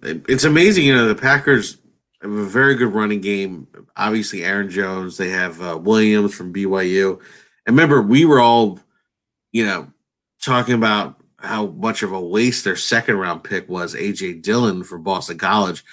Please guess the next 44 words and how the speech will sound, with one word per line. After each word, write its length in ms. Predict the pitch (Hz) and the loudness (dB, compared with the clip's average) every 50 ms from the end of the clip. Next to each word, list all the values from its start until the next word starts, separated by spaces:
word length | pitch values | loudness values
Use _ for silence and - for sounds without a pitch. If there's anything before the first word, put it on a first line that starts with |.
| - - _ _ _ _ | -20 -20 _ _ _ _
And 100 | - 117 | 0 2
he 120 | 135 180 208 | 4 6 6
really 240 | 196 190 156 147 135 | 6 6 6 6 4
hasn't 260 | 127 131 131 110 117 | 4 4 4 4 4
even 120 | 107 101 101 | 2 2 0
seen 200 | - 120 110 90 | 0 -2 -2 -2
the 80 | - | -4
field. 520 | - - - 131 151 190 175 107 - - _ _ _ _ _ _ _ _ _ _ | -8 -6 -2 2 4 4 4 2 0 -6 _ _ _ _ _ _ _ _ _ _
It, 200 | - 110 110 - | -4 -4 -2 0
it's 260 | 113 117 117 110 - | 0 0 0 0 0
just 220 | - 120 117 - - | -2 -2 -2 -2 -4
the 80 | 107 | -6
top 300 | 101 - - 110 104 - | -6 -4 -2 -2 -4 -4
two 240 | - - 147 165 180 | -4 -2 0 0 2
guys, 240 | 147 117 95 90 90 | 2 0 0 0 -2
Jamal 360 | - - 104 110 120 131 123 107 | -2 -2 0 2 2 4 2 2
Williams. 400 | 104 90 78 - - - - - | 0 -2 -4 -8 -14 -18 -16 -14
That's, 200 | 101 - - - | -14 -14 -12 -12
uh, 260 | 60 87 90 80 - 76 | -10 -8 -8 -8 -8 -6
you 100 | 101 101 | -6 -6
know, 240 | 92 82 69 - _ _ _ _ _ _ _ - | -6 -8 -10 -12 _ _ _ _ _ _ _ -14
uh, 180 | 73 69 55 - - | -12 -12 -12 -14 -10
the 140 | - 104 104 | -6 -6 -4
other 140 | 95 92 87 | -4 -4 -4
running 280 | 90 104 107 107 107 | -4 -2 -2 -2 -2
back. 280 | 90 87 76 - - _ _ _ _ _ _ _ _ _ _ _ _ _ _ _ | -2 -4 -6 -6 -8 _ _ _ _ _ _ _ _ _ _ _ _ _ _ _
So 360 | - - - 131 120 113 98 90 | -6 -2 2 2 2 2 2 -2
it, 120 | - - | -4 -4
it's 340 | 98 113 - - 110 113 104 | -4 -4 -2 -2 -2 -2 -2
just, 280 | 117 110 - - - - - | -2 -4 -4 -6 -8 -10 -10
it's 160 | 101 101 - | -10 -8 -8
amazing. 380 | 98 98 104 107 104 90 90 - | -4 -2 -2 0 0 -2 -4 -4
I 160 | - 135 175 208 | 0 2 2 2
also 180 | 202 - 190 | 2 2 0
really 300 | 147 120 123 135 127 123 | 2 4 4 6 6 6
like 260 | 120 120 117 113 104 - | 6 4 2 2 0 -2
that 180 | 101 95 - | -4 -4 -4
tight 260 | - - 107 98 95 | -6 -6 -4 -4 -2
end 220 | 95 98 98 95 98 | -4 -4 -6 -6 -8
they 60 | 92 | -10
have, 280 | 90 90 92 92 85 87 | -10 -8 -10 -10 -8 -8
Robert 340 | 92 90 90 98 92 - - | -10 -8 -8 -8 -10 -10 -10
Tonyan, 460 | - 90 90 90 90 98 107 110 | -10 -8 -8 -8 -6 -4 -4 -4
uh, 20 | 117 | -4